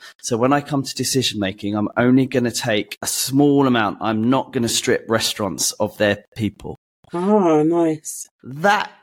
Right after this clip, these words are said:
Speaker 1: is hospitality in the true sense of community and looking out for each other. And that there was living proof and evidence right there in front of me.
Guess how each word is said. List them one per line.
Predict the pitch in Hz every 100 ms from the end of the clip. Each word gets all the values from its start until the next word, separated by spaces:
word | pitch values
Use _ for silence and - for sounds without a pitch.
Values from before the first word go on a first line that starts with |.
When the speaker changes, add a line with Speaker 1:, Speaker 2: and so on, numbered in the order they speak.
| _
Speaker 1:
is | 120 123 -
hospitality | - 131 - - 123 117 113 - 117 110
in | 110
the | 107
true | - 143 139
sense | 123 - 113 - 110
of | -
community | 117 110 113 110 104 107 104
and | 104 113
looking | - 110
out | 107 104
for | - 101
each | 98 110
other. | 101 104 98
And | 101 110
that | 113 - _
there | - 165 170
was | 147 113 101
living | 120 131 165 175 170 160 156
proof | - 127 101 98
and | 107 -
evidence | 117 104 95 85 - 71
right | 147 175 175
there | 131 117
in | 110
front | 110 92
of |
me. | 101